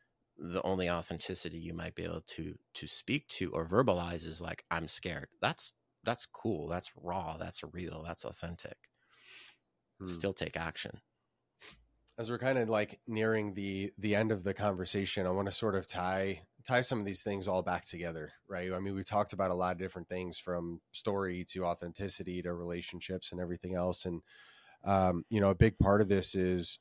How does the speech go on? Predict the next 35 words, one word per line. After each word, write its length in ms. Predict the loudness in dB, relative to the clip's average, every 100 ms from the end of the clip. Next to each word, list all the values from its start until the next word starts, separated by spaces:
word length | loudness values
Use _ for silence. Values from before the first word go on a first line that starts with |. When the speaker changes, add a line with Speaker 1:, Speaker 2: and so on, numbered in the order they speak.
| 2
Speaker 2:
is 160 | 0
bringing 420 | 2 2 2 2
the 80 | 0
heart 340 | -2 -2 -4 -2
back 220 | -4 -2
to 100 | -12
business. 500 | -10 -12 -12 -12 -12 _
I 60 | -8
think 160 | -4
that's 200 | -4 -4
really 240 | -4 -2 -4
what 200 | -6 -10
we're 80 |
talking 360 | -10 -8 -8 -10
about 220 | -8 -8
here. 260 | -6 -6 -6 _ -12
Uh, 40 | -12
you're 260 | 0 2 4
talking 400 | 4 4 0 0
about 260 | 0 0
it 140 | -2 -2
on 160 | -2
a, 100 | -4 -4
on 140 | -4 -2
a 60 |
grander 300 | -2 -2 -2
level 260 | -4 -4 -4
outside 340 | -2 4 4
of 80 | 4
business. 440 | -2 -10 -10 -4
Like, 160 | -2 0
how 120 | 2
do 80 | 2
we 120 | 2
bring 360 | 0 0 0